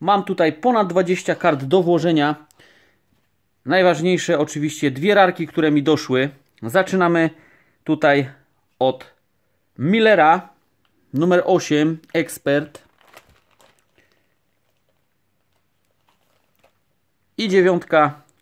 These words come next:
Pepe, również ekspert. Czyli mamy sześć rarek w albumie.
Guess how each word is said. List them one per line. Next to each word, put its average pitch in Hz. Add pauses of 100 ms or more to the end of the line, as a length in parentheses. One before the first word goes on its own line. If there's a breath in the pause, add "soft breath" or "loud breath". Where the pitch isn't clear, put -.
(220)
Pepe, 180 (280)
również 139
ekspert. 147 (1700)
Czyli 165
mamy 175
sześć - (1000)
rarek 160
w -
albumie. 151